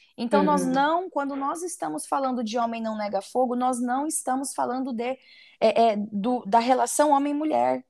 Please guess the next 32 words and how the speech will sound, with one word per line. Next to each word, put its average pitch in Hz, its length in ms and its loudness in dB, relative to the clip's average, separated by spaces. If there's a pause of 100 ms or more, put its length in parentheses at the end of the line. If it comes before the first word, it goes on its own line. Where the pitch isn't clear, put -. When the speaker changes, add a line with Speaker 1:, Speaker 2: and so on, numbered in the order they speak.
Speaker 1:
falando 220 500 -2
de 190 140 -6
heterossexualidade. 190 840 -2 (300)
Porque 247 220 -8
a 226 40 -6
mulher 240 280 -4
é 294 80 -4
invalidada 220 760 -6
nesse, 175 340 -14
nesse 190 260 -8
sentido. 180 560 -10 (500)
E 220 180 4
é 220 120 6
por 220 180 -6
isso 226 220 -6
que 285 240 -2 (520)
o 262 140 -2
inverso, 240 520 2
Speaker 2:
Uhum. 165 80 -2
Speaker 1:
homem 254 260 2
não 277 160 -4
nega 247 260 -4
fogo, 262 320 -6
quer 262 160 -8
dizer 226 180 -8
que 254 100 -12
ele 233 140 -8
sempre 294 400 -8
tá 262 120 -4
ali 247 180 -4 (100)
pela 277 280 -2
mulher. 226 480 -4